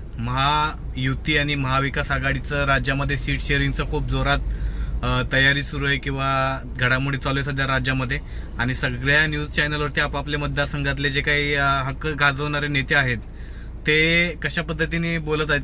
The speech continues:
ते मी तुम्हाला आता ह्या व्हिडिओमध्ये दाखवणार आहे. आणि सगळ्यात महत्त्वाचा आपला हा व्हिडिओचा मेन टॉपिक हा आहे की माढा मतदारसंघ का इम्पॉर्टंट आहे आणि माढ्याचा खरा किंग कोण आहे. तर मित्रांनो,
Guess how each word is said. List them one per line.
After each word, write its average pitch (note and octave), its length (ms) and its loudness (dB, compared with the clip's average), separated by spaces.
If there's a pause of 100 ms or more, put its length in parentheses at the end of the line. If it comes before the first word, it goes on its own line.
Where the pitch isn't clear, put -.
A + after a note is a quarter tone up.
(120)
ते D3+ 80 0
मी D3 120 -2
तुम्हाला D3 220 -2
आता D#3 100 0
ह्या D3 100 2
व्हिडिओमध्ये D3 320 0
दाखवणार C#3 380 0
आहे. D3 100 0
आणि C#3 320 -2
सगळ्यात D#3 360 2
महत्त्वाचा D3+ 400 -2
आपला D3+ 220 -2
हा D3 100 2
व्हिडिओचा D3 360 -2
मेन D3 200 -2
टॉपिक C#3 340 -4
हा C3 160 0
आहे C#3+ 140 4 (680)
की C#3 200 2
माढा C#3+ 360 4
मतदारसंघ D#3 580 0
का D#3 220 0
इम्पॉर्टंट D3+ 500 0
आहे D3+ 40 6
आणि D3+ 120 0
माढ्याचा C#3+ 580 0
खरा C#3+ 160 2
किंग C3+ 280 -2
कोण A#2+ 200 -2
आहे. A2+ 100 -2 (720)
तर C3+ 240 4
मित्रांनो, F#3+ 680 2